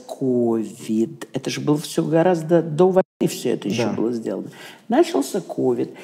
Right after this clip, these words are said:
Speaker 1: Они сказали, «у нас ремонт, мы будем вывозить». Куда это вы будете вывозить? Он говорит, в-, причем они были со мной очень,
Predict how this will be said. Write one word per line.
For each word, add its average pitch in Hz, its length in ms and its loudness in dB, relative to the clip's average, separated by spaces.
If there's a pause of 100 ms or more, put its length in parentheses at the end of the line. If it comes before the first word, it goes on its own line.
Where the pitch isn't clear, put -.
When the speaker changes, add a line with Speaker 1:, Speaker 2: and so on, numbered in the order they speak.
(160)
Speaker 1:
Они 156 80 -6
сказали, 185 240 4
«у 214 40 4
нас 339 240 4
ремонт, 127 680 2 (300)
мы 247 140 4
будем 240 300 4
вывозить». 151 460 2
Куда - 200 4
это 214 160 2
вы 104 120 -4
будете 92 420 -8
вывозить? - 720 -14 (600)
Он 160 60 0
говорит, 175 200 4
в-, 151 140 -4 (160)
причем 135 680 2
они 104 200 0
были 113 180 -2
со 90 140 -8
мной 87 180 -6
очень, 113 440 -10